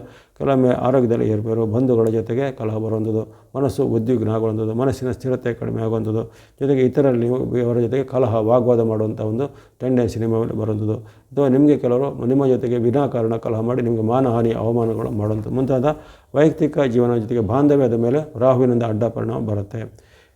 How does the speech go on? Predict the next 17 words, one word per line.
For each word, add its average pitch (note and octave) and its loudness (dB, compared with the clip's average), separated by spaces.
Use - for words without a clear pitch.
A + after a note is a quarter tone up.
ಕೇತು D#3+ 2
ನಿಮಗೆ C#3 2
ತಿಂಗಳ C3 0
ಪೂರ್ತಿ A2+ -4
ಪೂರಕವಾಗಿ A#2 -4
ಇರ್ತಾನೆ. C3 -6
ಆತನ C3 0
ನಿಮಗೆ A#2 2
ಕರ್ಮಸ್ಥಾನ B2 -4
ಆಗಿರೋ A2+ 0
ಕಾರಣ C3 -2
ಅನೇಕ C3 -2
ರೀತಿಯ A2+ -2
ಕೇತುವಿನ A2+ -6
ಲಾಭಗಳು A2+ 0
ನಿಮಗೆ A2 -2
ಸಿಗಲಿವೆ. A#2+ -4